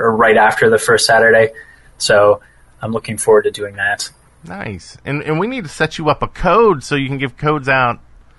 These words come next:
Speaker 2: and people can get a, a vein medal on the site
Speaker 1: Ooh.
Speaker 2: when they meet you and stuff. Like at events and whatnot.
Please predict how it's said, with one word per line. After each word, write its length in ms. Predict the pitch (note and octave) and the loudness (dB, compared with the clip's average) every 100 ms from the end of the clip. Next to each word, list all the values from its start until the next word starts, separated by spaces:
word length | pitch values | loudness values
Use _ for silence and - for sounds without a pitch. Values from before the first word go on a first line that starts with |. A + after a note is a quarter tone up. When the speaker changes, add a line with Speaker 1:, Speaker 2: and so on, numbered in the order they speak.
| _ _ _ _ - | _ _ _ _ -10
Speaker 2:
and 340 | A#2 A2 G2+ | -8 -6 -8
people 220 | - B2+ | -6 -4
can 100 | C3 | -4
get 160 | A#2 A#2 | -2 -2
a, 240 | A2 G#2 G#2+ | 0 -2 -4
a 40 | |
vein 360 | G2 C3+ D3+ C3+ | -4 -2 -2 0
medal 240 | B2 A2+ | 0 0
on 160 | G#2+ G#2 | -2 -4
the 60 | |
site 360 | F#2+ - D#3+ G2 _ _ _ - | -6 -4 -4 -4 _ _ _ -2
Speaker 1:
Ooh. 120 | C3 B3+ C4+ | 4 6 6
Speaker 2:
when 120 | C#3 | 4
they 80 | G#2+ | 4
meet 300 | G2+ G#2 - | 2 0 -4
you 220 | G#2 F#2 F2 _ - | -8 -8 -12 _ -18
and 140 | G2 | -18
stuff. 420 | - - F2 - _ _ - - - _ _ - _ _ _ _ _ _ _ _ _ _ - | -14 -14 -14 -16 _ _ -20 -20 -20 _ _ -20 _ _ _ _ _ _ _ _ _ _ -16
Like 160 | G#2+ | -12
at 60 | F#2+ | -12
events 520 | F#2 G2+ F#2 - - _ _ _ | -10 -10 -10 -14 -20 _ _ _
and 100 | G2+ | -12
whatnot. 380 | G2 D#2 F#2 E2+ | -10 -10 -14 -18